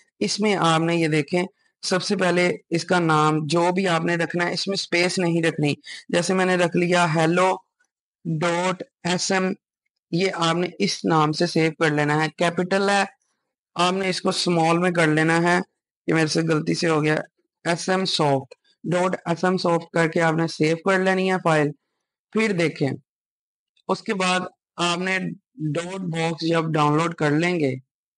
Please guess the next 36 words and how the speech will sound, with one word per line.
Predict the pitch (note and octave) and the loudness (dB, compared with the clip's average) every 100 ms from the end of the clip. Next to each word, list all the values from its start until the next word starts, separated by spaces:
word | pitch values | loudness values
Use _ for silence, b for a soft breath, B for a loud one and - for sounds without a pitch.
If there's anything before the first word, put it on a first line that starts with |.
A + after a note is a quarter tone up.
| _ _ _ _ _ _ - | _ _ _ _ _ _ -20
तो | E3+ | -10
फिर | F#3 F3+ | -2 0
आपने | F3 E3 E3+ F3 | 2 0 0 -2
क्या | E3+ F3 E3+ | -2 -2 0
करना | D#3+ C#3+ C#3 C#3 | -2 0 0 0
है | C#3 - _ _ _ _ _ _ - | -2 -4 _ _ _ _ _ _ -10
वो | D#3+ F3 | -6 -4
मैं | E3+ | -2
आपको | D#3 C#3+ D3 | 0 -2 -2
बताता | D3 D3+ C#3+ - | -4 -2 -4 -2
हूँ। | C3+ C3+ B2+ b b b b _ _ _ _ _ - | 0 0 -2 b b b b _ _ _ _ _ -16
ये | G3+ G3+ | -16 -10
फिर | G#3 G#3+ | -6 -4
ये | G3+ G3+ | -4 -4
कोड | F3 F3+ F#3 | -6 -4 -4
आपके | F#3 F3+ | -4 -6
पास | F3+ F3+ - | -6 -6 -2
सेव | E3 F#3 G#3 | -2 0 -2
हो | |
गया, | G3+ G3+ G3+ | -2 0 -2
फिर | - F#3+ F3+ | -2 -2 0
आपने | F3+ F3+ F#3 | 2 2 2
ये | F3+ F3 | 2 2
डॉट, | D#3 D#3+ E3 E3+ - _ _ _ - | 2 2 2 -2 -6 _ _ _ -6
डॉस | D3+ E3 F3 | -2 0 0
बॉक्स | D#3+ F3 F3 - - D#3 | 0 0 0 -4 -4 -2
ओपन | D3+ F3+ G3 | 0 -2 0
करना | G3 F#3+ | 0 0
है, | G3 F#3+ F#3 _ | -2 -2 -6 _
इस | G3+ - | -6 -2
तरह | F#3 F3+ F3+ | 0 2 2
का | F3+ | 0
इंटरफेस | E3 D#3 D#3+ E3+ E3 D3+ | 0 0 0 0 0 0
आपके | D3+ D3+ | 0 -2
पास | D3+ D#3 D#3 | 0 0 0
शो | D#3 | 0